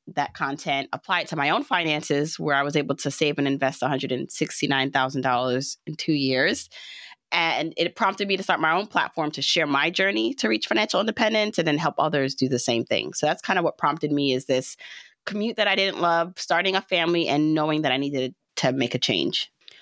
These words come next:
I think it was really nice that I did or was able to listen to other people who were on the journey through the podcast. This is the beauty of social media in a lot of ways, where it can be negative for a lot of reasons. It's really great that we have podcasts and blogs we can read of other people who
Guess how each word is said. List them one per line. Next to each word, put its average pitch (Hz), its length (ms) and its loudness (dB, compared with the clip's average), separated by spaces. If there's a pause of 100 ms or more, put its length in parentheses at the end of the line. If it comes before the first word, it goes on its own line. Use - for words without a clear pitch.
(140)
I 185 60 0
think 285 160 -2
it 330 40 0
was 311 120 -2
really 240 220 2
nice 190 340 0
that 165 240 2
I 160 140 2
did 180 760 0
or 160 200 4
was 160 160 2
able 170 220 2
to - 140 -4
listen 180 580 0
to 175 180 -2
other 165 240 2
people 175 340 -2
who 185 80 -2
were 160 240 0
on 151 240 2
the 165 80 0
journey 165 320 2
through 160 160 0
the 156 140 -2
podcast. 156 420 0
This - 160 -4
is 247 80 -4
the - 80 -2
beauty 180 280 0
of 147 120 -2
social 151 320 -2
media 151 320 2
in 139 120 2
a 135 60 2
lot 139 140 4
of 139 80 0
ways, 131 340 0
where 135 140 0
it 135 80 -2
can 151 100 -4
be 143 120 -2
negative 156 360 0
for 156 140 -2
a 139 80 0
lot 143 160 0
of 156 80 -2
reasons. 180 500 0
It's 165 200 -2
really 170 180 2
great 151 400 -2
that 135 180 0
we 143 160 -8
have 165 240 -2
podcasts 147 540 -2
and 143 100 -6
blogs 139 360 -2
we 127 80 0
can 143 140 0
read 135 260 2
of 135 80 -2
other 143 160 0
people 143 280 0
who 135 280 0